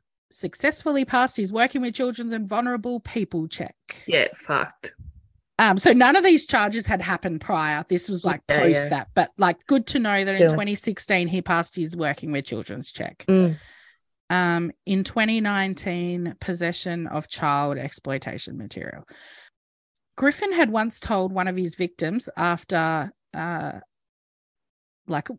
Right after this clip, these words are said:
Speaker 1: in that year, twenty nineteen, that he wouldn't spend any time in jail. Um, on October thirteen, uh, so he's been charged with multiple offences and he was released on bail.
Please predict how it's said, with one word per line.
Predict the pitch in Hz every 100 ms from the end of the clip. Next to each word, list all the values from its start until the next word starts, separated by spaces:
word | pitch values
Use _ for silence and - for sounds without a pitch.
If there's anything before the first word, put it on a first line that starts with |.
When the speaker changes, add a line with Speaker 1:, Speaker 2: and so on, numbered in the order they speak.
| _ 208
Speaker 1:
in | 185 175
that | 165 - _ -
year, | 185 190 190 170 160 139 -
twenty | - 185 165
nineteen, | 160 151 156 - 160 160
that | 135
he | 170 190
wouldn't | 180 196 180 107
spend | - 175 160 -
any | 175 175
time | 175 165 156
in | 160 156
jail. | 143 131 123 160 - _ - - _ _ _ _ _ _ -
Um, | 165 156 147 156 190 _ _ _ -
on | 185 180 175 170 -
October | - - 196 175 180
thirteen, | - 170 165 - 180 160 165 165 - _ _ _ _ _ _ _ -
uh, | 175
so | 165 - 202 - _ _ _ _ -
he's | 254 294 -
been | 311 294
charged | 254 180 170 285 - - _ _ _
with | 202 185
multiple | 196 185 196 208 - 185
offences | - 165 - - 262 - -
and | 190
he | 190
was | 185 175
released | 185 170 170 -
on | 165 165
bail. | 135 113 110